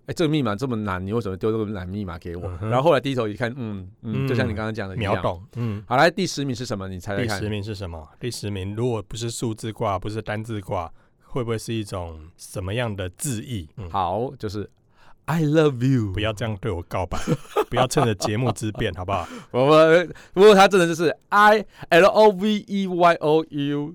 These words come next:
Speaker 1: 这是第十名的密码。
Speaker 2: 真的用这个字词当密码。
Speaker 1: 对，非常的有趣。然后还有 princess，公主。
Speaker 2: <laughs> 啊嘛，都是一些，
Speaker 1: <laughs> 比较特别的哦，
Speaker 2: 一些很，
Speaker 1: 比较特别一个叫做
Speaker 2: 嗯。
Speaker 1: A D M I N。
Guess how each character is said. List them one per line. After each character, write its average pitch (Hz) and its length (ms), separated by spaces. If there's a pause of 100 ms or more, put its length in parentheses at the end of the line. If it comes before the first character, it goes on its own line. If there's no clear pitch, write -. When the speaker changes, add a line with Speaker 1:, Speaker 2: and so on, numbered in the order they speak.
Speaker 1:
这 151 120
是 135 220 (260)
第 160 120
十 127 200
名 117 240
的 90 60
密 - 0
码。 - 20
Speaker 2:
真 175 160
的 160 100
用 147 180
这 135 120
个 123 120
字 113 220
词 - 220
当 95 180
密 98 160
码。 - 160 (220)
Speaker 1:
对， 135 280
非 202 280
常 156 180
的 156 100
有 123 200
趣。 143 240
然 135 180
后 190 180
还 147 140
有 131 240 (120)
princess， 175 580 (400)
公 170 200
主。 98 240 (720)
Speaker 2:
<laughs> - 1000
啊 170 100
嘛， 139 140
都 170 160
是 185 160
一 185 100
些， 185 300 (120)
Speaker 1:
<laughs> 117 120
比 165 100
较 254 80
特 247 160
别 160 120
的 135 100
哦， 123 40
Speaker 2:
一 - 20
些 - 20
很， 120 80
Speaker 1:
比 151 60
较 165 80
特 175 120
别 120 140
一 123 80
个 131 100
叫 127 220
做 113 120 (280)
Speaker 2:
嗯。 156 100
Speaker 1:
A 170 120
D 156 320
M 120 200
I 120 140
N。 113 300